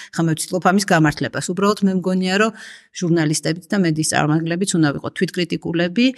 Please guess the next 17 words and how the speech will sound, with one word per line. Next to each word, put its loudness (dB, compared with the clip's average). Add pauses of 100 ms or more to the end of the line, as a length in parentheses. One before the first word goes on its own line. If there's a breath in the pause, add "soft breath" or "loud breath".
(320 loud breath)
და 4 (180)
მოვიქცეთ 2
სათანადოდ -4 (220)
სტანდარტების 2
შესაბამისად -2
და -2
ადამიანური 2
ეთიკის -2
შესაბამისად. -4
ეს -8
არის -2
ძალიან 2
მნიშვნელოვანი. -6
კრიტიკა 2 (480 loud breath)
აქვს 0
თავისი, -4 (440 soft breath)
ნა-, -2